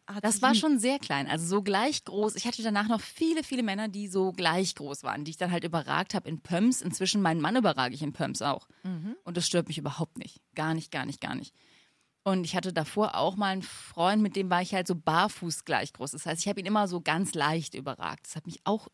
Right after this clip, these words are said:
Speaker 2: überhaupt nicht gestört. Aber so anderthalb Köpfe kleiner, das ist schon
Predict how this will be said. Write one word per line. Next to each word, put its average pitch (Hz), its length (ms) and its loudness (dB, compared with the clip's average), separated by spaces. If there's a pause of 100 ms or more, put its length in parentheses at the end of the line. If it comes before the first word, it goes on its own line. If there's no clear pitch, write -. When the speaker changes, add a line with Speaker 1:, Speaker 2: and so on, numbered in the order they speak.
Speaker 2:
überhaupt 185 460 0
nicht 143 140 -8
gestört. - 400 -14 (460)
Aber 165 200 0
so 180 120 -4
anderthalb 208 460 0
Köpfe - 280 -8
kleiner, 214 400 0
das 185 140 -8
ist - 220 -6
schon 247 520 2